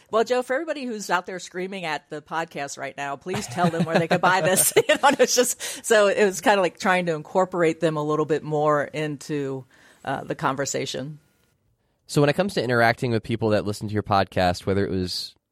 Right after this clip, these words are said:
Speaker 2: when you first started it and people were, like, running up to you and, like, you know, wanting your autograph or, you know, all the way to the present day,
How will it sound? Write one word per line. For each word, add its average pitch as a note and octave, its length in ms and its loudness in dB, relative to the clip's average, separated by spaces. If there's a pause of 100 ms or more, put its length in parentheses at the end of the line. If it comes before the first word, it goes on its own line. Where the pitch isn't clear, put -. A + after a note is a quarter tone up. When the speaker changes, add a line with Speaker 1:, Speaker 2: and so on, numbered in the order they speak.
(120)
Speaker 2:
when G2 180 -2
you F#2+ 120 0
first C#3 260 2
started B2 340 4
it A2 120 4
and G2 80 -6
people G#2+ 260 -4
were, G2+ 180 4
like, F#2+ 280 0
running A2 320 2
up G#2+ 100 0
to G#2+ 140 -6
you G#2 160 4
and, F#2+ 120 0
like, F2+ 320 -6 (120)
you G2+ 100 -6
know, F2+ 100 0
wanting G2+ 220 -2
your F#2+ 140 -2
autograph F#2 520 0
or, F2 220 -6 (360)
you A#2 100 -4
know, G#2+ 120 4
all B2 160 6
the C3+ 60 2
way B2+ 160 2
to B2+ 140 -4
the A2+ 100 -2
present A#2+ 340 2
day, F#2 340 -2